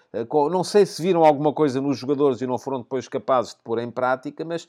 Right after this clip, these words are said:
o que eu acho que faz neste momento o projeto do Sporting é Amorim. Ah, e, portanto, é muito complicado estar aqui a dizer-lhe quem é o treinador que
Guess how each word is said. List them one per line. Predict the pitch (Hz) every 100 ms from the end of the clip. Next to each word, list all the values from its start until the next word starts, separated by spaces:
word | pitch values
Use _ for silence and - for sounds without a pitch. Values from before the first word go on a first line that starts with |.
| - _
o | 165
que | 180
eu | 190
acho | 185 -
que |
faz | - 143 127
neste | 139 -
momento | 143 120 123
o |
projeto | - 127 135 135
do | 147
Sporting | - - 170 165 180 -
é | 185 190 -
Amorim. | - 233 277 254 - _ _ _ _ _ _ _
Ah, | - 160
e, | 214
portanto, | 185 214 220 180 - -
é | 196 170 - _ _ _ _ _ _ _ _ _ _ _ -
muito | 185 269 247 -
complicado | 214 196 185 165 139 131
estar | - 180
aqui | 175 175 180
a |
dizer-lhe | 170 156 190 185
quem | 196
é | 202
o | 202
treinador | 202 202 190 208
que | 202